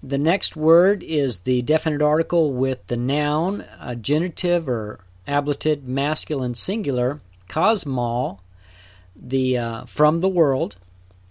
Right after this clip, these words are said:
And then the last word, you have not had this yet, so I've given you the word is this. It's demonstrative pronoun this. Literally, it says, I, not, I am,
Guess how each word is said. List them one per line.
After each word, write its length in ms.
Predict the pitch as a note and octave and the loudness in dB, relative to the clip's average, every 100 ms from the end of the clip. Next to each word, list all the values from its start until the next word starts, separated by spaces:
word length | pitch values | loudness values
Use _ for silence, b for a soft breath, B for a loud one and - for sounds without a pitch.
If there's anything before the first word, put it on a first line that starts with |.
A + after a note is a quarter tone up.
| - - b b b b b | -20 -20 b b b b b
And 260 | D3+ D#3 | -2 0
then 220 | E3 F3 E3+ | 2 0 2
the 100 | D3+ | 2
last 600 | D3+ F3+ B3 A#3+ - - - - - - | 2 2 0 -2 -4 -10 -20 -20 -20 -12
word, 560 | C3+ D3 D3 E3 F#3 | -2 2 4 4 2
you 160 | D#3 D#3 | -2 -2
have 240 | D3 D3 | -2 -6
not 240 | D#3 F3+ G3 | -2 -2 -2
had 420 | F3+ F3 F3+ D#3 | -4 -2 -2 0
this 320 | D3 D3 - | 0 0 -2
yet, 340 | D3+ D3+ D#3 - | 2 2 2 -4
so 160 | - | -4
I've 200 | B2+ A#2 | -2 -2
given 260 | B2+ G3 G#3+ | 2 2 2
you 160 | G3+ | 0
the 80 | F#3 | 0
word 320 | E3 E3 E3 | 4 6 6
is 260 | D3+ A2+ G#2 | 4 0 -2
this. 400 | A#2 D#3+ G#3+ - | 4 6 6 2
It's 200 | B2 - | -2 -4
demonstrative 1300 | - - B2+ B2+ C#3 F#3+ A3 - G3+ - F3 B2 A#2 - - | -6 -6 -4 -2 0 0 -2 -4 -6 -2 0 0 -6 -20 -10
pronoun 680 | C#3 B2+ B2+ B2 B2+ C#3+ - - | -4 -2 -2 -2 -2 -6 -10 -10
this. 600 | D#3+ G#3 D#3 - - - - - - b b b b b b b - | -2 0 -2 -4 -8 -8 -16 -20 -20 b b b b b b b -20
Literally, 720 | - C#3+ A3 C#4 F3+ C#3+ D3+ | -8 2 4 4 4 4 2
it 140 | D#3 B2 | 0 -2
says, 340 | - C3 A2+ - | -2 -2 -2 -4
I, 540 | D3 D3 E3+ A3 B3+ - - - - - | -4 0 0 0 -2 -10 -20 -20 -20 -10
not, 640 | C#3 F#3 A3 F#3 B3+ - - - - | -2 2 2 2 -2 -10 -10 -20 -8
I 180 | B2+ | -6
am, 600 | C3 E3+ B3+ G3+ F3 G#3+ | -2 -2 0 0 -2 -4